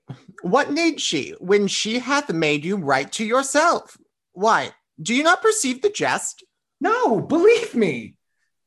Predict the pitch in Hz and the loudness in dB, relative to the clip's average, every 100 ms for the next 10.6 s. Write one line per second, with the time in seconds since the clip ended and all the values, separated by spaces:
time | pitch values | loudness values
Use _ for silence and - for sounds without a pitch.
0 | - 320 233 208 233 240 226 233 226 233 | -8 -2 0 4 2 2 -2 0 2 2
1 | 226 202 269 277 - 190 151 190 - _ | 0 0 -4 -4 -2 2 2 0 -8 _
2 | _ _ _ 170 233 175 143 214 190 214 | _ _ _ 0 0 0 -2 -2 0 -6
3 | - 214 - 196 156 180 180 - 135 131 | -2 -4 -2 -4 -2 -2 -2 -2 -4 -2
4 | 196 330 - - - - - 480 453 - | -4 -6 -10 -16 -20 -12 0 0 2 2
5 | 466 480 480 415 427 415 415 - 440 392 | 4 2 0 2 4 4 2 2 2 4
6 | 330 - - - 427 403 403 320 277 240 | 2 0 -2 -2 2 2 0 -6 -6 -2
7 | 330 381 359 349 311 339 403 415 220 156 | -4 -2 -2 -2 0 2 4 4 4 2
8 | 123 113 - _ _ _ _ _ 131 120 | -2 -10 -16 _ _ _ _ _ -6 -4
9 | 117 - - 139 139 156 214 226 - 135 | -4 -6 -10 -8 -8 -6 -8 -8 -6 -6
10 | 131 170 127 120 120 120 | -4 -8 -6 -6 -6 -10